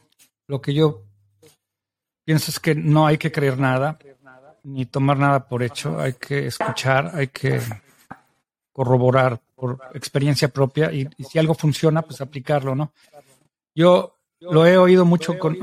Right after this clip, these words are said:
Speaker 2: no sé si has oído hablar de un señor que se llama Borja Vilasec-, Vilaseca. Ah, es un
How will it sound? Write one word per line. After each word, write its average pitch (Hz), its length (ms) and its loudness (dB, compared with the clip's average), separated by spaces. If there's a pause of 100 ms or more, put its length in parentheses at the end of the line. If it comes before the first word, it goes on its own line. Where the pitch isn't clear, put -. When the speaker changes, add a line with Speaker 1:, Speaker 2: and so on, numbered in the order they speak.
Speaker 2:
no 175 140 2
sé 180 140 0
si 156 60 0 (240)
has 156 200 -2
oído 160 180 0
hablar 151 220 0
de 151 80 -4
un 147 300 -6
señor 135 300 -6
que 127 60 -10
se 147 100 -4
llama 135 300 -2 (560)
Borja 139 520 2
Vilasec-, 127 920 -6 (500)
Vilaseca. 135 580 -2 (520)
Ah, 156 180 -12
es 151 140 0
un 165 240 2